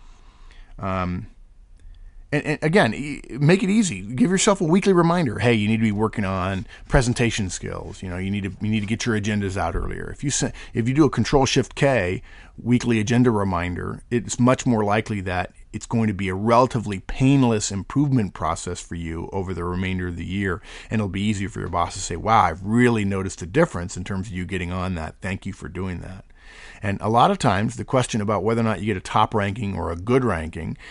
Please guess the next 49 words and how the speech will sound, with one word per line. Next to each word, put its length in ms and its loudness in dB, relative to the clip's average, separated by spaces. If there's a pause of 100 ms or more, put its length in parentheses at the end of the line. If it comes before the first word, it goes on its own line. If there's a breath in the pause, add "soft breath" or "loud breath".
(160 loud breath)
is, 460 0 (160 soft breath)
"Hey, 240 2
he 140 2
could 220 4
be 120 4
in 60 4
the 80 2
top, 360 -2
but 140 -4
maybe 320 4
not. 300 2
I 100 0
don't 140 2
know 400 0
exactly 440 -2
where 220 -2
he 60 0
should 180 -4
be. 140 -2
I 60 0
wanna 180 -2
look 180 -4
at 60 -4
everybody 220 -4
else 200 -4
on 60 -4
my 100 -6
team." 400 -2 (220 loud breath)
But 100 -4
then 100 2
they 80 6
start 220 2
looking 180 2
down 140 4
at 80 -2
the 60 -4
details, 460 0
and 80 -2
in 60 0
every 200 6
one 120 4
of 80 2
the 60 -2
detail 340 0
areas, 380 -2
you're 140 0
hitting 160 0
home 200 0
runs, 540 0